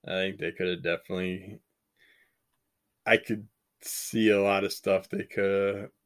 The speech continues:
went with this story further, and it would have just been a blast. Uh, who knows? Maybe the story is gonna go on in the future. We're gonna get more from it.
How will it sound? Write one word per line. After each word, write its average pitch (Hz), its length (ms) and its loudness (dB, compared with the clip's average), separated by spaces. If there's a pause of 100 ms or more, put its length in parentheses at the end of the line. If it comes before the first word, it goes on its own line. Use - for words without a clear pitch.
(140)
went 104 300 -2
with 101 180 -4
this - 500 -6 (680)
story 120 500 10
further, 107 760 4 (120)
and 90 440 -6 (100)
it 95 200 -4
would 90 140 -6
have 87 160 -8
just 82 260 -12
been 90 360 -6 (100)
a 90 80 -6
blast. 87 760 0 (640)
Uh, 80 420 -2 (420)
who 107 180 0
knows? 95 540 2 (120)
Maybe 90 300 0
the 87 140 -4
story 87 480 0
is 95 160 -6
gonna 104 340 -2 (640)
go 107 180 4
on 107 480 0 (680)
in 117 120 0
the 113 80 0
future. 117 520 2
We're 110 140 0
gonna 107 180 -2
get 110 180 0
more 107 280 2
from 110 340 0
it. 135 200 -2